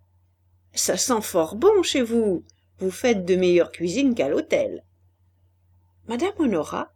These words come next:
gonflée d'orgueil, balbutia. Mon Dieu,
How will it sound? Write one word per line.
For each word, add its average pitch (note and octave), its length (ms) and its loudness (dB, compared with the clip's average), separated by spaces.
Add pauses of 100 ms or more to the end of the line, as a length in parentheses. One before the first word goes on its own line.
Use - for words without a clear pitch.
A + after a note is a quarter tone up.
(200)
gonflée G#3 640 -4
d'orgueil, F#3+ 640 -2 (240)
balbutia. F#3+ 920 -2 (680)
Mon A3 460 2
Dieu, G#3+ 600 2